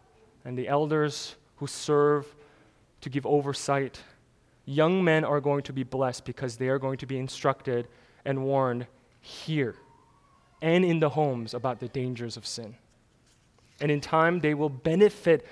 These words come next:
from this kind of love, even though they may at times not like it. I mean, no young man naturally likes to be instructed. No young man goes to, "Hey, can you exhort me?" I mean, if there is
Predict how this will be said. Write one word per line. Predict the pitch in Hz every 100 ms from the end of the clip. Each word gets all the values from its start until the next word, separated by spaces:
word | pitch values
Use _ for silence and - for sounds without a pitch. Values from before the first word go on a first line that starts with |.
| - -
from | - 170 165
this | 165
kind | - 180 180 180
of | 151
love, | 156 -
even | 202 220 208 202
though | 185 165
they | 143 160
may | 160 160
at | 143 151
times | - 151 165 190 - - _ _ _
not | 120 101
like | 117 117 -
it. | - _ _ _ _ _ _ _ _ _ _ _ _
I | 156
mean, | 156 165
no | 180 214 233
young | 180 180 185 180 151
man | 156 160 131 117 - - _ _ 139
naturally | 170 180 196 214 - 196 165 147
likes | 143 165 -
to | 180
be | 151
instructed. | 147 - 143 143
No | 202
young | 190 185
man | 175
goes | 160 156
to, | 160
"Hey, | 185 170 - _ _ -
can | 165 170
you | 196
exhort | 165 143 156 175
me?" | 190 208
I | - - _ _ _ _ _ _ _ -
mean, | 143
if | 143
there | 170 180
is | 190 185 -